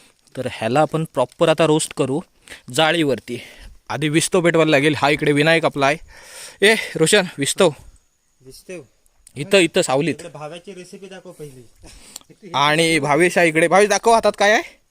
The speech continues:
Speaker 2: लिहून घेतो रेसिपी.
Speaker 1: भावेशाची रेसिपी आहे बटाटा रोस्ट, बस, बाकी काय नाही.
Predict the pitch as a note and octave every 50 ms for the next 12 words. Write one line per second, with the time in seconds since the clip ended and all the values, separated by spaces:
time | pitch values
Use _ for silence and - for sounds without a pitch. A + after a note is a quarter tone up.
0 | _ C3 B2 B2+ C3 D3 D#3 D3 D3 - _ C#3+ C3+ C3+ B2+ - - _ _ -
1 | _ _ _ _ - - - - _ C3+ D3+ D3 D#3+ F#3+ A3 A#3+ C4 A#3 A3 A#3+
2 | A#3 B3 A3+ G3 - A#3+ G3+ B3 A#3+ B3 G#3+ F#3 F3+ G3+ G#3 G#3 A#3 G#3 D3+ A#2+
3 | - - - D#3+ D#3 F3+ F3+ - - D#3 D#3+ D#3+ D#3+ F#3 F3+ - F3+ E3+ D3 C3
4 | A#2+ F#2 G2+